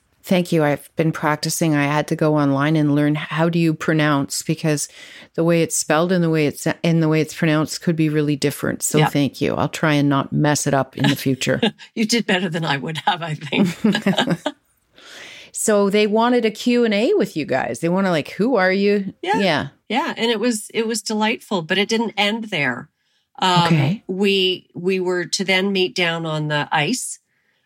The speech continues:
Speaker 1: Uh-huh.
Speaker 2: uh, at seven o'clock for a party.
Speaker 1: <gasps>
Speaker 2: And again, the community was there.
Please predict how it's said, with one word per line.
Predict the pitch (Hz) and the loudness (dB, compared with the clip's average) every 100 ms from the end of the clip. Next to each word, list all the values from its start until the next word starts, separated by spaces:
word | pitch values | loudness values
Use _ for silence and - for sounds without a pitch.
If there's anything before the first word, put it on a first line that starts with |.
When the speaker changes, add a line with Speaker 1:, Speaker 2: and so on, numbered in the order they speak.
| _ 175 | _ 2
Speaker 1:
Uh-huh. | 170 | 4
Speaker 2:
uh, | 156 151 - | 4 2 0
at | 175 156 - | 0 0 -2
seven | - 175 160 | -4 -2 -2
o'clock | 160 - 147 143 208 - | -6 -4 -4 -4 -6 -14
for | - 165 151 151 170 - | -4 -2 0 0 -2 -2
a | 165 156 165 | 0 2 0
party. | - - 392 - - _ _ _ _ _ _ - | -2 -2 0 -2 -4 _ _ _ _ _ _ -14
Speaker 1:
<gasps> | - - - 180 | -10 -10 -6 -2
Speaker 2:
And | 175 | -2
again, | 165 196 254 226 | 0 2 2 0
the | |
community | - 196 190 190 185 175 | -2 -2 0 0 0 0
was | 160 - | -2 -4
there. | 143 131 233 | -4 -4 -6